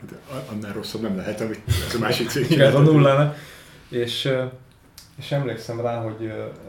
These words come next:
Speaker 2: ez így novemberben előkészítettünk mindent, de mondták, hogy addig nem kaphatunk gépet, amíg nem veszünk részt egy nagyon komoly egyhetes képzésen, úgyhogy négy fővel kiutaztunk, ö, januárban Milánóba, de addigra adtunk lerendelést, csak még nem kaphattuk meg a gépet.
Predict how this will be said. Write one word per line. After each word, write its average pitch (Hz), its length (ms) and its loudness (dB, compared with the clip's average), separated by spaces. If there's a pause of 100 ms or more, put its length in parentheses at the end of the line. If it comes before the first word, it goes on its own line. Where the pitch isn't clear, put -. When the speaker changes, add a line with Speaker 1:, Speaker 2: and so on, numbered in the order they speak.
(160)
Speaker 2:
ez 120 120 -8
így 113 160 -4 (260)
novemberben 110 600 -2
előkészítettünk 107 840 -10
mindent, 151 420 -4 (180)
de 127 80 -2
mondták, - 260 -6
hogy 113 140 -8
addig 110 200 -6
nem 107 300 -8
kaphatunk 110 500 -12
gépet, 104 320 -10
amíg 104 220 -10
nem 104 200 -10
veszünk 98 360 -10
részt 104 260 -12
egy 101 120 -10 (140)
nagyon 101 320 -12 (560)
komoly 104 340 -12
egyhetes - 520 -12
képzésen, 127 580 -10
úgyhogy 113 240 -14 (540)
négy 110 280 -8
fővel 104 440 -8
kiutaztunk, 107 800 -12 (120)
ö, 113 40 -14 (840)
januárban 110 580 -8
Milánóba, 127 420 -2
de 120 100 0
addigra 117 340 0
adtunk 117 380 -8
lerendelést, 110 640 -6
csak 123 180 -10
még 135 120 -8
nem 127 240 -4
kaphattuk - 640 -12
meg 139 160 -8
a - 60 -6
gépet. - 420 -10